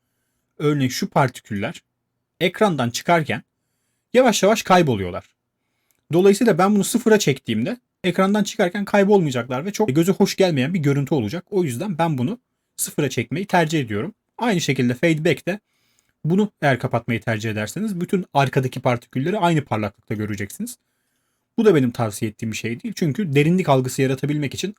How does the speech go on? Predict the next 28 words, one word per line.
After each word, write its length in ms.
arkadakilerin 800
daha 220
sönük 300
gözükmesi 460
bence 220
gerekli. 420
Style 340
bu 60
şekildeydi. 480
Style'ı 340
kapattık, 460
geldik 300
color'a. 340
Color'da 380
biz 140
bu 100
partiküllere 560
istediğimiz 440
gibi 140
renk 200
verebiliyoruz. 500
Şu 180
an 80
maviler. 540
Ben 180
bunu 120
alıp 260
şuradan 240